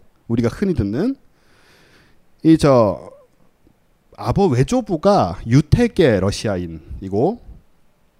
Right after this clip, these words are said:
본인도, 본인 아버지도 러-, 저 우크라이나에서 태어난 사람이고 아버지가 미국으로 와서 미국인 여자분과 결혼을 해서, 어, 낳은 게 칼 세이건인데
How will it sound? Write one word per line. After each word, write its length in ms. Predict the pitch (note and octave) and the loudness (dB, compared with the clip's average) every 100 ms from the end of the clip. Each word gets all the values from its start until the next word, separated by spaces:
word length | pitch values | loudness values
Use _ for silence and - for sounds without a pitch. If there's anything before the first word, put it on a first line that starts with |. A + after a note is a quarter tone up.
| - B2+ B2 | -8 -2 4
본인도, 880 | C#3+ D#3 D#3 C#3+ C3 B2+ B2+ B2+ F3+ | 6 6 6 6 4 2 0 2 2
본인 240 | - D#3+ | 2 0
아버지도 760 | A#2+ B2 F3 F3 E3 G3 F#3+ D3 | 2 2 4 2 2 4 6 4
러-, 180 | A#2 C3 - | 2 0 0
저 340 | C3 A2 G2+ - _ - | 0 2 0 -6 _ -8
우크라이나에서 640 | C3+ F3+ E3 C#3 B2+ - | -2 2 2 2 -2 -2
태어난 280 | - G3 D#3 | -2 -2 -4
사람이고 580 | B2+ G2 F2+ C#3+ G2 - - _ _ _ _ _ - - - _ _ - | -4 -6 -6 -4 -4 -8 -20 _ _ _ _ _ -20 -20 -20 _ _ -4
아버지가 680 | B2 D#3 D3 D3 F3 A3+ A#3+ | 2 2 2 0 2 2 0
미국으로 460 | A#2+ B2+ C#3+ C#3 D#3 | -2 0 0 -2 -2
와서 360 | G#2+ - F3+ F#3+ A2+ | 0 0 -2 -4 -6
미국인 600 | A2 B2 G2+ G2 E2+ D#2+ - - | -6 -8 -8 -10 -10 -14 -18 -6
여자분과 600 | G2+ G2+ F#2+ G2+ F#2+ A2+ | -4 -4 -6 -8 -8 -8
결혼을 440 | C3+ G#2 G2 F#2+ G2+ | -8 -8 -8 -8 -8
해서, 480 | D#3 G#2 D3 A#3 - - - _ _ _ _ - | -6 -4 -4 -4 -10 -20 -20 _ _ _ _ -10
어, 160 | G2+ | -6
낳은 320 | F#2+ G#2+ G#2 G2+ | -2 0 0 0
게 300 | A#2+ A#2 G2 | 0 0 -2
칼 180 | C3 | -4
세이건인데 760 | B2+ D3 A#2 G2 G2 C3+ F#2 | -2 0 0 -2 0 0 0